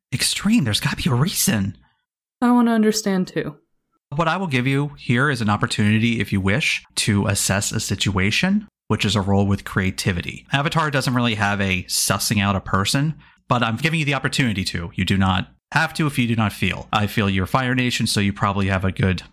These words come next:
Speaker 1: grasp
Speaker 2: Yeah,
Speaker 1: of
Speaker 2: I'm not, I'm not getting anything off of him that makes me feel like I should be questioning what he's thinking or whatever, so
Speaker 1: Yeah,
Speaker 2: it just
Speaker 1: because
Speaker 2: seems
Speaker 1: you're
Speaker 2: like a pretty normal conversation with a really nervous dude.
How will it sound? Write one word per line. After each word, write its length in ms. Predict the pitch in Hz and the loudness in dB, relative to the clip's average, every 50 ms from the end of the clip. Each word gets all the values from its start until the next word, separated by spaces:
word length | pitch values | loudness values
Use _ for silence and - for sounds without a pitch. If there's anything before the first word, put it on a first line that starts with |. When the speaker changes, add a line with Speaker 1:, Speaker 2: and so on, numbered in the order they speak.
| _ _ _ _ - | _ _ _ _ -2
Speaker 1:
grasp 280 | 107 101 98 95 92 | 0 0 2 2 2
Speaker 2:
Yeah, 260 | - - 294 285 - 190 | 2 2 2 0 0 0
Speaker 1:
of 60 | - | 0
Speaker 2:
I'm 100 | 269 302 | 2 2
not, 260 | 370 392 339 - - - | 2 2 0 0 -2 -2
I'm 100 | 269 320 | -2 -2
not 160 | 403 415 415 | 0 0 0
getting 260 | - 285 - - 226 226 | -2 -2 0 2 2 2
anything 380 | 220 220 214 208 214 202 190 185 | 4 2 2 2 0 0 0 0
off 160 | 180 180 - | -2 -2 -2
of 80 | 180 180 | -2 -2
him 160 | 190 175 175 170 | -2 -2 -2 0
that 180 | 165 156 - | 0 -2 -2
makes 220 | 160 160 156 - - | -2 -6 -6 -6 -6
me 120 | 170 160 156 | -6 -6 -4
feel 160 | - 165 160 | -4 -4 -4
like 160 | 151 147 147 | -4 -4 -6
I 40 | 151 | -6
should 140 | 147 - 156 | -8 -6 -6
be 80 | 139 143 | -6 -4
questioning 520 | - 151 156 151 - - 143 131 139 143 | -2 -4 -4 -4 -4 -6 -4 -4 -4 -4
what 160 | 135 131 - | -4 -6 -6
he's 220 | - - 120 - - | -6 -6 -6 -6 -4
thinking 380 | 160 143 143 - - 143 139 | -4 -4 -6 -6 -8 -8 -8
or 140 | - - - | -8 -8 -8
whatever, 580 | 92 - - - - - - 123 190 - - _ | -8 -6 -8 -8 -6 -6 -6 -6 -6 -8 -12 _
so 520 | - - - - - - 180 190 196 - - _ _ _ _ _ _ - | -12 -12 -10 -8 -8 -8 -6 -8 -8 -10 -14 _ _ _ _ _ _ -2
Speaker 1:
Yeah, 80 | 147 | -2
Speaker 2:
it 40 | 104 | 0
just 100 | - - | 0 -2
Speaker 1:
because 100 | 143 135 | -2 0
Speaker 2:
seems 120 | 165 170 165 | 0 0 0
Speaker 1:
you're 100 | 160 165 | 0 0
Speaker 2:
like 140 | 151 151 - | 0 -2 -2
a 80 | 151 147 | -4 -4
pretty 240 | 147 190 180 165 165 | -2 -2 -2 -2 0
normal 260 | 165 160 156 156 156 | -2 -2 -2 -2 -4
conversation 600 | 151 - 147 147 143 147 147 165 147 143 - 151 | -4 -4 -4 -4 -4 -4 -4 -4 -6 -4 -4 -6
with 120 | 147 156 165 | -6 -6 -6
a 60 | 151 | -6
really 360 | 151 160 175 170 165 156 156 156 | -4 -4 -2 -2 0 0 -2 -2
nervous 400 | 156 151 151 143 143 143 - - | -2 -2 -2 -4 -4 -4 -4 -4
dude. 380 | - 143 139 143 - 156 - | -4 -4 -4 -4 -6 -8 -12